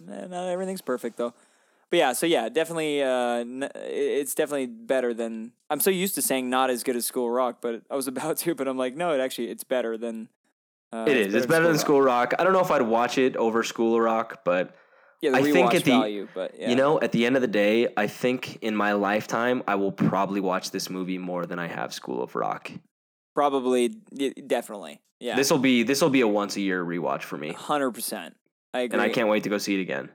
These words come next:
Speaker 1: Yeah. Um, it's gonna be awesome. So yeah, uh, if you guys want to, uh, to follow us as well, a little bit of social media stuff, uh, Brofessor Podcast on Instagram. Um,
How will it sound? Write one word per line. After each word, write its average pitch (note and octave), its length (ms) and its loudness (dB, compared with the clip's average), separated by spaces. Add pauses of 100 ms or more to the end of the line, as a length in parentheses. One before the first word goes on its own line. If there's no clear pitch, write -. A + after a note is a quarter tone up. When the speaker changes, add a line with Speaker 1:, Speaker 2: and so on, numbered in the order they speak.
(180)
Speaker 1:
Yeah. A2 240 -4 (880)
Um, A2+ 600 -8 (220)
it's - 140 -16
gonna A#2+ 120 -8
be A2 60 -6
awesome. G2 300 -12 (100)
So - 140 0
yeah, B3+ 180 0 (220)
uh, C3+ 720 0 (680)
if - 100 -14
you F3+ 60 -6
guys G#3 160 2
want G3 160 0
to, F#3 140 2
uh, D#3 400 2
to - 120 -12
follow E3+ 320 2
us C3 220 -4
as B2 180 -8
well, D3 440 0
a - 40 -14
little C#3+ 120 -4
bit C3 100 -4
of B2 60 -4
social C3 320 -4
media B2 280 -6
stuff, B2 260 -4 (280)
uh, C3+ 200 0
Brofessor E3 520 0
Podcast D3 640 -2
on B2 140 -2
Instagram. F3+ 640 -4 (680)
Um, A#2+ 840 -2